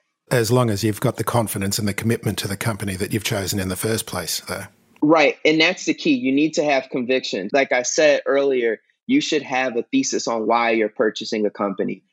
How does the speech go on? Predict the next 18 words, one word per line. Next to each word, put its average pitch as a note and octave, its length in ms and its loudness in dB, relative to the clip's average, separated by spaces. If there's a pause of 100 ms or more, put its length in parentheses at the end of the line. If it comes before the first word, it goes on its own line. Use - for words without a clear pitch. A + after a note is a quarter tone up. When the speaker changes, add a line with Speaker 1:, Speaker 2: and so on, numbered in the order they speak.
(120)
Speaker 2:
And C3+ 100 4
as B2+ 160 4
long D#3+ 440 6
as G3 120 4
that E3 280 4
thesis E3 600 0
and D3 100 0
as C3 140 0
long C#3 360 2
as D#3 120 4
that B2+ 160 4
story D3 400 2
remains C3 440 0
the C3 80 -2
same, C#3 440 0 (260)
don't C3 260 0
sell. E3 380 2 (380)
But C#3 300 2